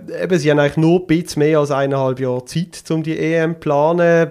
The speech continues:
Bei den Männern weiss man das grundsätzlich immer schon viel länger im Voraus. Also das wissen ja alle, die das so mitverfolgen. Da wei-, weiss man ja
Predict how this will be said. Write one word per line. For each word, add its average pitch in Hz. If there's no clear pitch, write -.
Bei 147
den 143
Männern 143
weiss 143
man 143
das 135
grundsätzlich 143
immer 147
schon 131
viel 151
länger 143
im 135
Voraus. 151
Also 127
das 127
wissen 143
ja 139
alle, 151
die 143
das 147
so 147
mitverfolgen. 143
Da 127
wei-, 127
weiss 131
man 127
ja 123